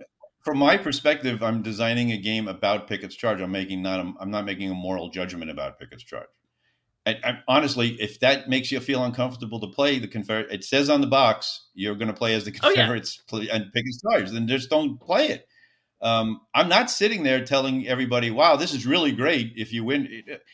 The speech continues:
Speaker 1: you are role-playing them. Yes, I, you know, obviously you are, but you're role-playing any Civil War game you play as the Confederates.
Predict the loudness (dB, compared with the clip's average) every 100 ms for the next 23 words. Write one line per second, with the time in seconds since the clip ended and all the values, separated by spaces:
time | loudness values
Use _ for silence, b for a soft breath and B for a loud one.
0 | b b -6 0 4 6 4 -2 -4 2
1 | 2 2 -2 0 2 2 -2 -6 -10 -6
2 | -4 -4 -6 -8 -6 -6 -6 -8 -8 -10
3 | -16 -16 -14 -14 -12 -8 -6 -6 -10 -10
4 | -10 -6 -4 -2 -4 -4 -2 0 2 0
5 | 0 0 0 -2 -4 -2 -2 -2 -6 -4
6 | -2 0 0 0 0 -2 -2 2 2 0
7 | -6 -12 _ _ _ -4 -2 -2 -8 -14
8 | -2 -2 0 -4 -8 -16